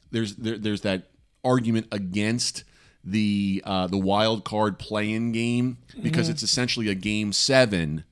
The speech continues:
Speaker 1: you know, one game for everybody. And you're like, you're, you're, you think to yourself, "That's not how baseball is designed." It's designed to be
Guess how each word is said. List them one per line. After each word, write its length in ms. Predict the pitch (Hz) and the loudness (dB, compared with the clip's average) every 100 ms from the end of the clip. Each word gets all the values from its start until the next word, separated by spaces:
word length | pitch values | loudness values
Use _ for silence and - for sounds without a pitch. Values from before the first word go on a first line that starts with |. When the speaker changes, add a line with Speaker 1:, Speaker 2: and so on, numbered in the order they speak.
| _ - _ _ | _ -20 _ _
Speaker 1:
you 140 | - 104 | 0 2
know, 120 | 92 | 4
one 280 | 92 107 107 | 4 2 0
game 280 | 104 104 98 | 2 2 0
for 180 | 98 107 | 0 2
everybody. 460 | 127 87 85 82 | 2 0 -2 -2
And 100 | 87 | -2
you're 100 | 90 | -2
like, 340 | 92 92 92 - - | 0 0 0 -4 -10
you're, 240 | 117 104 | -4 -4
you're, 220 | 107 101 | -2 -6
you 160 | - 104 | -4 -6
think 180 | 117 107 | -6 -6
to 80 | 107 | -4
yourself, 300 | 98 101 90 | -2 -4 -2
"That's 260 | 127 - | -4 -2
not 240 | 131 120 - | -4 -4 -4
how 240 | 110 107 | -6 -6
baseball 800 | 92 95 98 104 - - 95 90 | -6 -6 -4 -4 -6 -4 -4 -2
is 140 | 85 | -4
designed." 880 | - 82 80 107 139 101 76 69 67 - - - | -6 -10 -4 -2 0 -2 -4 -8 -12 -16 -20 -14
It's 180 | 104 98 | -8 -8
designed 600 | - 98 90 104 127 127 | -4 -4 -2 0 0 -2
to 60 | 80 | -2
be 120 | 92 | -6